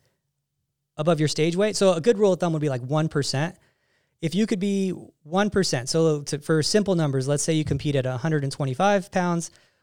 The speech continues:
one point two five pounds would be one percent. That should be the farthest you should be out from a show. So, um,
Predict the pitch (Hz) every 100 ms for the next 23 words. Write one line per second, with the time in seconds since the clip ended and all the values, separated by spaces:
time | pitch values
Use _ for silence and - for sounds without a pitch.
0 | _ 156 196 190 190 170 - 180 170 160
1 | 156 156 151 139 139 139 143 135 127 147
2 | 123 175 190 190 185 143 - - 180 175
3 | 165 147 127 - - _ _ _ _ _
4 | 143 147 139 135 139 123 - 123 117 117
5 | 110 - _ _ _ - 147 139 131 127
6 | 131 127 120 117 113